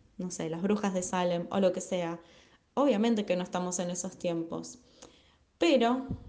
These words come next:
una cosa es entenderlo, pensarlo, y otra cosa es sentirlo.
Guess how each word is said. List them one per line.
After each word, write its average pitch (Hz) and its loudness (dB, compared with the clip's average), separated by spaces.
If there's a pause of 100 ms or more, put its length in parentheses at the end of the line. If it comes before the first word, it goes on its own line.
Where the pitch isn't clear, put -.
(1120)
una 247 4
cosa 254 6
es 240 4
entenderlo, 240 4
pensarlo, 220 0
y 233 2
otra 277 2
cosa 277 0
es 262 0
sentirlo. 190 -4